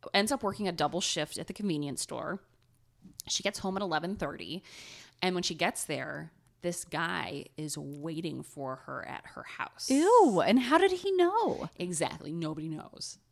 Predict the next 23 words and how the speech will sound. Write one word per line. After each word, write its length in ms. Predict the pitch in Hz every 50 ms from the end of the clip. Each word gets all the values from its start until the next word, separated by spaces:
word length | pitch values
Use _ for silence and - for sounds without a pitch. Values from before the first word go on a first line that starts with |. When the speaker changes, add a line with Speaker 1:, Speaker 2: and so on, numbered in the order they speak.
| -
Speaker 1:
Like, 120 | - 165 -
he 140 | - 180 175
just 240 | 156 165 - -
found 380 | - - - 165 143 151 151 151
out 160 | 151 139 -
where 140 | - 139 139
she 200 | - - - -
lived. 400 | - - - - - - - - _ _ _ _ _ _ - - - - - - - - _ _ _
And 80 | 196 196
when 80 | 196
she 120 | 196 - 202
gets 280 | 190 226 381 - -
there, 120 | - 160 156
she 160 | - - 180
doesn't 260 | 175 247 240 - -
see 200 | - - 214 208
him 140 | 202 185 170
at 100 | - -
first. 240 | - 139 131 143 -
She 140 | - - -
opens 340 | - 165 170 - 208 233 -
her 120 | - 240 190
door, 480 | 165 165 165 160 165 180 233 277 -